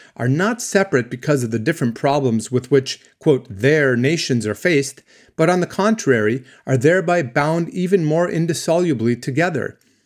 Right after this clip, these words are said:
That does not mean to say, as Trotsky remarked of the Comintern, that simultaneously throughout the world the national parties must march forward with the left foot.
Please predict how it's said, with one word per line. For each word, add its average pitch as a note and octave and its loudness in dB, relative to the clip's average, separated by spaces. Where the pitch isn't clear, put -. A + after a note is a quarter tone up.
That A3+ 4
does G3 2
not D3 2
mean C#3+ 2
to B2 -4
say, F#3 2
as A#2+ -4
Trotsky C3 0
remarked A#2 0
of A2 -6
the G#2 -12
Comintern, E3 -2
that B2+ -2
simultaneously E3+ -2
throughout C#3+ -2
the C#3 0
world C3+ 2
the A2 -2
national B2+ -2
parties C3 -2
must A#2+ -2
march C3 -2
forward D3 0
with A2 -6
the A#2+ -2
left F3 0
foot. - -8